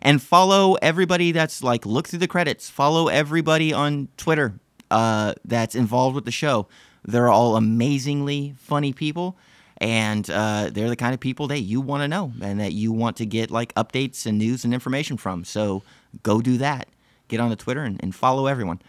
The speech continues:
Uh, beyond that, I think that's it for our little Mystery Science Theater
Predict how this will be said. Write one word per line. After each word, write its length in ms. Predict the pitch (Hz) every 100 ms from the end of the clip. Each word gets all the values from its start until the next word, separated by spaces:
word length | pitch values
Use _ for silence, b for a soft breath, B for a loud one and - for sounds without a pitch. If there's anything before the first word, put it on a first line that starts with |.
| b b b b b
Uh, 460 | 120 120 120 117 113
beyond 440 | 110 123 165 151
that, 220 | 190 233 -
I 60 |
think 300 | - 151 175 - -
that's 340 | 135 156 - 120
it 280 | 170 -
for 240 | - 127 123
our 280 | 117 113 -
little 400 | 120 120 110 -
Mystery 460 | 110 120 139 - 135
Science 380 | 131 127 - -
Theater 500 | 139 135 131 127